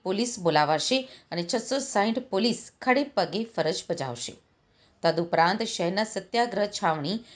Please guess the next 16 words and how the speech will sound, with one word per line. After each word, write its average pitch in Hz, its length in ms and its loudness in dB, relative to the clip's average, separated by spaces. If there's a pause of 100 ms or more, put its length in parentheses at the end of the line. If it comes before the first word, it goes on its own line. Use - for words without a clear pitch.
(160)
શહેરના 247 420 2
એન્ટ્રી 175 440 -4
પોઇન્ટ 196 340 0 (400)
અને 156 140 -2
સચિવાલય 233 500 2
સંકુલના 196 500 -4
પ્રવેશ 165 320 -4
દ્વાર 156 260 0
ઉપર 196 260 0 (160)
ગાર્ડ 208 360 4
સહિત - 320 -2 (220)
અને 151 220 -6
પોલીસ 196 400 -4
ઊભી 175 280 -6
રાખવામાં 170 500 2
આવશે. 131 260 -6